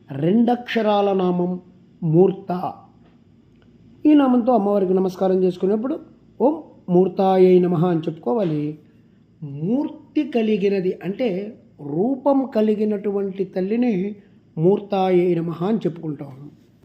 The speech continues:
పంచభూతాత్మకమైనటువంటి పరమాత్మ స్వరూపమే అమ్మ జగదంబ. మిగిలిన అన్నిటికీ ఎలా అయితే మనం చూడగలుగుతున్నామో అట్లాగే అమ్మవారిని కూడా భౌతిక రూపంగా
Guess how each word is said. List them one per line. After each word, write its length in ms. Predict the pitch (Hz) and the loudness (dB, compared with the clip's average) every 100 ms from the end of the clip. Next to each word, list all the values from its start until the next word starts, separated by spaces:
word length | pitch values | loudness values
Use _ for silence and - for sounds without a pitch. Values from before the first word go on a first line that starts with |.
| - - | -10 0
పంచభూతాత్మకమైనటువంటి 1800 | 185 240 262 240 190 233 226 214 220 208 196 196 196 190 180 185 180 180 | 2 4 4 4 4 2 2 0 -2 -2 0 2 2 0 0 0 -2 -4
పరమాత్మ 680 | 170 170 190 190 185 190 180 | -6 -2 0 -2 -4 -4 -4
స్వరూపమే 880 | - - 160 170 165 175 208 359 - - _ _ _ _ _ 131 | -6 -6 -2 0 0 -2 -2 -2 -10 -20 _ _ _ _ _ -6
అమ్మ 240 | 156 190 | -2 -2
జగదంబ. 440 | 156 151 151 135 - - - - 175 | -2 -2 -2 -4 -8 -18 -20 0 2
మిగిలిన 380 | 220 277 277 | 4 4 4
అన్నిటికీ 580 | 269 269 262 262 247 254 | 2 2 2 0 -2 -2
ఎలా 300 | 254 247 247 | 0 0 2
అయితే 460 | 247 240 240 233 233 | 2 2 0 0 0
మనం 320 | 226 226 208 180 | 0 0 0 0
చూడగలుగుతున్నామో 1120 | 180 175 180 165 175 165 165 180 320 277 - - _ _ - | 2 2 0 0 -2 0 2 0 0 -2 -8 -20 _ _ -14
అట్లాగే 800 | 151 269 277 240 185 180 196 220 - _ - | -8 -4 -2 0 0 0 -4 -10 -20 _ -12
అమ్మవారిని 640 | 139 165 247 262 254 247 233 | -6 -2 0 0 0 0 0
కూడా 280 | 226 220 | 0 0
భౌతిక 360 | 208 175 190 190 | 0 0 0 -2
రూపంగా 460 | 196 185 185 180 | -2 -2 -2 -2